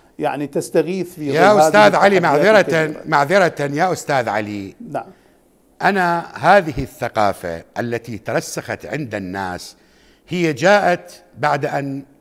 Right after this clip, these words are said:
Speaker 2: تعاملت مع المنجز، تعاملت مع المنتج. في وقت الوفرة أزمة، وفي وقت الحرب أزمة،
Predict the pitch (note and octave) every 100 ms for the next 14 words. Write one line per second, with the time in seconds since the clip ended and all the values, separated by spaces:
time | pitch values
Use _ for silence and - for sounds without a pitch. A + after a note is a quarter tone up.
0 | _ - C#3+ G3+ G3 E3+ D#3+ D3 B2+ B2+
1 | D#3 D3+ G#2 D2+ - _ _ _ _ _
2 | _ _ - C3 F#3 F3+ E3+ D3+ C3+ D3
3 | C#3+ F#3 - C#2+ - _ _ _ _ F3+
4 | E3 G#3+ - G3+ F3 F#3 F#3+ F#3+ F#3 F#3
5 | E3 A2 F2+ C#2 _ _ _ _ _ _
6 | _ - D3 D3+ C#3+ E3+ - - D3+ -
7 | F#2 - A#2 - F3+ A#2+ F#2+ C#2